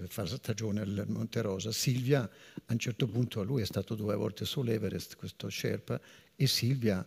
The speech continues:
stanno pulendo quei secchi, forse le latrine anche.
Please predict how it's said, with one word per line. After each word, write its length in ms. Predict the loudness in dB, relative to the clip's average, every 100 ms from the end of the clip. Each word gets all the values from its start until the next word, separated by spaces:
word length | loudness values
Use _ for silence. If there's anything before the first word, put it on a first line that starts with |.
| -8 -20 -20 -20 -20 -20 -12
stanno 340 | -2 0 0
pulendo 560 | 0 0 2 0 0 -4
quei 160 | -4
secchi, 540 | -2 -2 -2 -4 -10 -10 -14 -16
forse 320 | -8 -4 0
le 80 | 0
latrine 500 | 0 -4 -6 -6 -6
anche. 260 | -6 -6